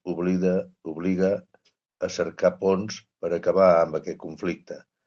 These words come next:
No serà fàcil, perquè les posicions són molt enfrontades, però està clar que tots dos estats hi estan perdent.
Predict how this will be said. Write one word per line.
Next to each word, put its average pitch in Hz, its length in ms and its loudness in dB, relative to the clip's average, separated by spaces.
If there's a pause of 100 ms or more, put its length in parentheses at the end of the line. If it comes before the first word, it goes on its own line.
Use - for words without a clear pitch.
(260)
No 92 100 -6
serà 87 240 2
fàcil, 110 460 2 (580)
perquè 78 280 -6
les 76 140 -10
posicions 87 640 -6
són 82 160 -6
molt 82 200 -2
enfrontades, 76 840 0 (920)
però 80 240 2 (340)
està - 280 -2
clar 90 260 6 (100)
que 85 180 2 (400)
tots 92 360 -4
dos 85 280 -2
estats - 560 2 (460)
hi 82 100 -8
estan 80 340 -6
perdent. 85 460 -2